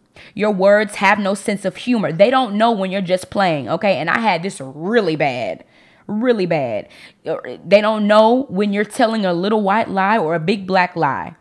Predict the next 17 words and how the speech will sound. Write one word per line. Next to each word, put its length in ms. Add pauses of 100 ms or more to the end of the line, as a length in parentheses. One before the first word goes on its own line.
(460)
Or 220
they 120
don't 160
know 140
if 100
you're 100
just 140
making 200
a 40
little 300
jokey 120
joke, 320 (300)
okay? 400 (360)
Take 300
your 140
words 600
seriously, 880